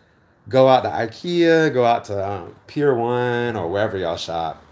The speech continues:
and pay way too much money for some bullshit. Y'all, he has Popeye's chicken boxes pinned to the wall. Y'all know, if y'all eat Popeye's chicken, y'all,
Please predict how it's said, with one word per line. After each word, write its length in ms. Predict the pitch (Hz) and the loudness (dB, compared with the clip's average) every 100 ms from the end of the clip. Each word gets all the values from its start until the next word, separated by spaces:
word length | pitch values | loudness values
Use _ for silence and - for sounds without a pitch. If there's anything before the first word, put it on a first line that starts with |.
| _ _ _ _ _ | _ _ _ _ _
and 200 | 110 107 | -6 -6
pay 160 | 143 127 | -2 0
way 160 | 104 113 | 0 -2
too 140 | 151 | -4
much 260 | 123 110 120 | -6 -6 -6
money 200 | 110 107 | -6 -6
for 140 | 101 | -8
some 220 | - 95 | -8 -8
bullshit. 420 | 98 92 - 87 | -4 -4 -6 -8
Y'all, 280 | 92 95 92 | -4 -2 -4
he 200 | 92 165 | -6 -4
has 200 | 156 110 | -2 -2
Popeye's 760 | - 123 110 107 101 98 - - | -2 -2 0 -2 -2 -4 -8 -8
chicken 240 | 123 107 | -8 -6
boxes 720 | 95 87 - - 82 80 - - _ - - _ _ - | -4 -6 -6 -10 -10 -10 -16 -20 _ -20 -20 _ _ -4
pinned 220 | 151 131 | 0 0
to 60 | 131 | -2
the 80 | 113 | 0
wall. 260 | 95 90 | 0 2
Y'all 240 | 135 196 190 | 6 6 6
know, 300 | 151 135 - | 2 0 -6
if 140 | 123 | -6
y'all 220 | 117 208 190 | 2 2 2
eat 100 | 165 | -2
Popeye's 380 | 185 160 147 | -2 0 -4
chicken, 180 | - 139 | -6 -4
y'all, 240 | 127 147 | -4 -4